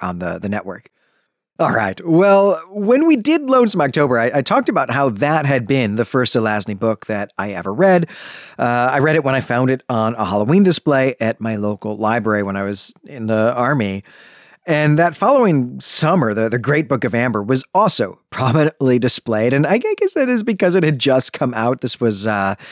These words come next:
this was nineteen ninety-nine, I guess. And this absolutely massive book collects all ten Amber novels in twelve hundred pages. I read that whole thing in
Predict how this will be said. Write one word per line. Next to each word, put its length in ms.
this 80
was 120
nineteen 360
ninety-nine, 760
I 140
guess. 460
And 220
this 360
absolutely 600
massive 420
book 200
collects 300
all 180
ten 280
Amber 340
novels 460
in 400
twelve 280
hundred 320
pages. 520
I 100
read 200
that 80
whole 120
thing 380
in 340